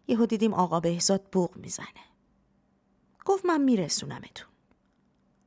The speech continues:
وقتی هم رسیدیم مدرسه، گفت: "نمی‌خوام فریبا چیزی بفهمه، اما تو جلسه شرکت می‌کنم." بعدم به جای پدر دختر من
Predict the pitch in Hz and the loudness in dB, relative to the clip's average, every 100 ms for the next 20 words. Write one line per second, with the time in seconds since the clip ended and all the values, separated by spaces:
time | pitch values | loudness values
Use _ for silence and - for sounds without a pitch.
0 | _ - 233 247 220 196 196 185 190 190 | _ -4 0 2 2 2 -2 0 0 2
1 | 196 185 196 - 226 220 _ _ _ _ | 2 0 0 2 0 0 _ _ _ _
2 | _ - - 339 320 285 226 170 170 208 | _ -4 -2 0 2 2 0 0 -2 0
3 | 180 170 170 - 165 165 156 160 170 175 | -2 -2 -2 -2 -4 -2 -2 -2 -2 -2
4 | 165 - - - - 349 311 285 226 214 | -2 -4 -14 -12 -2 0 0 0 2 2
5 | 170 - 180 170 127 170 - - - - | 2 0 0 0 -2 -6 -10 -14 -16 -18
6 | - - _ _ _ _ _ _ _ _ | -20 -20 _ _ _ _ _ _ _ _
7 | - 285 262 240 220 220 226 233 240 202 | -4 0 2 2 2 2 2 2 0 0
8 | 196 208 190 - 208 208 214 208 | 0 0 -2 0 2 4 4 2